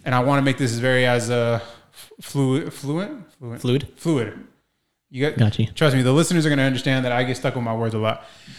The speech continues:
Speaker 1: So,
Speaker 2: That's why I'm here.
Speaker 1: <laughs> who inspired you to draw?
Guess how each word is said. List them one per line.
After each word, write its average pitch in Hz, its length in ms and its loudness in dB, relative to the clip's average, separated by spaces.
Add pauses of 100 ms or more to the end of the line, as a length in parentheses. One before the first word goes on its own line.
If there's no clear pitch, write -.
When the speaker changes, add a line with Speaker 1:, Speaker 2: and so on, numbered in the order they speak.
(160)
Speaker 1:
So, 208 300 8
Speaker 2:
That's 160 100 6
why 117 60 8
I'm 110 120 8
here. 113 160 6 (520)
Speaker 1:
<laughs> - 80 -4 (2250)
who 185 140 -2
inspired 139 400 4
you 131 80 -2
to 117 100 -4
draw? 180 540 4